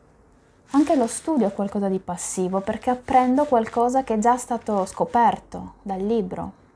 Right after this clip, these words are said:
da qualcuno che ha scritto quel libro a seguito di scoperte precedenti. Ecco, il regno della passività è il regno della nostra società, dove i nostri genitori, chi ci ha educato, i nostri insegnanti non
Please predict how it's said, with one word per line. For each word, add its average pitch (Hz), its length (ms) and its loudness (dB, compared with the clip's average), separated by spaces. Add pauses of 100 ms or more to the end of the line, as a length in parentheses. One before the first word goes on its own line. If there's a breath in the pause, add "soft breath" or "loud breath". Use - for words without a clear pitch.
(120)
da 190 300 2
qualcuno 226 640 0
che 226 120 -6
ha 196 80 4
scritto 262 440 -2
quel 220 240 2
libro 180 420 0
a 226 60 4
seguito 202 460 -2
di 190 260 0 (320 loud breath)
scoperte 180 1080 -4 (1000)
precedenti. 190 920 -8 (640 loud breath)
Ecco, 240 560 -2
il 240 140 2
regno 277 260 4
della 214 220 2
passività 196 840 -4
è 226 80 2
il 208 60 0
regno 202 320 -2
della 185 180 -4
nostra 185 420 -6
società, - 600 -10 (340 loud breath)
dove 202 760 4 (280)
i 196 80 -10
nostri 190 300 -8
genitori, 185 720 -2
chi 202 180 -8
ci 226 200 -2
ha 208 60 0
educato, 208 640 2
i 190 40 -6
nostri 196 300 -8
insegnanti 226 760 -4
non 196 560 0